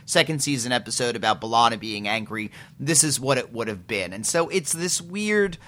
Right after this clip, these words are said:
it's not so much ahistorical, but it's several versions of the character at once. Um, it's, it's, it's almost a continuous version of the character,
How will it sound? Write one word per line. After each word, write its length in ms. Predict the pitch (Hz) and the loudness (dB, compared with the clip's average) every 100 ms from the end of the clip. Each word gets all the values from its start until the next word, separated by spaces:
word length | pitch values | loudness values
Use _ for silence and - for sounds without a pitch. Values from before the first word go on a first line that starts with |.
| - - - - - - - | -20 -20 -20 -20 -20 -18 -8
it's 180 | 175 - | -2 6
not 200 | 254 269 | 6 8
so 120 | 254 | 6
much 260 | 214 - - | 4 2 0
ahistorical, 840 | 175 220 175 - 160 151 139 151 | 2 2 2 0 4 4 4 2
but 120 | 151 | 2
it's 180 | 151 - | 0 2
several 320 | - 180 180 | 2 4 2
versions 460 | 135 156 156 147 135 | 4 2 2 0 -2
of 120 | 120 | -2
the 80 | 117 | -4
character 640 | - 127 127 127 131 117 | 0 4 4 2 -4 -4
at 140 | 87 82 | -4 -8
once. 800 | 110 143 180 98 71 - - - | -6 2 2 2 -6 -6 -4 -2
Um, 400 | 113 113 110 110 | 0 0 0 -4
it's, 180 | 113 - | -8 -8
it's, 280 | 131 107 120 | -8 -6 -8
it's 200 | - 135 | -6 -4
almost 380 | 123 120 - | -2 -2 -4
a 40 | - | -6
continuous 680 | - 110 - 196 151 101 - | -10 -10 -8 -4 -4 -6 -8
version 400 | 85 82 82 85 | -10 -10 -12 -14
of 120 | 69 | -16
the 80 | - | -16
character, 720 | 92 76 69 - - - | -12 -12 -12 -14 -20 -20